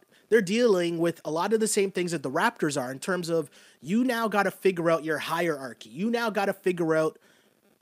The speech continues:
the order that you run things.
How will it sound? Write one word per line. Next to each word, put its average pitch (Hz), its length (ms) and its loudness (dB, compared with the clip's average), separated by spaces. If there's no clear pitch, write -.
the - 200 -2
order 180 380 8
that 151 200 -4
you 165 160 -4
run 151 280 0
things. - 720 -8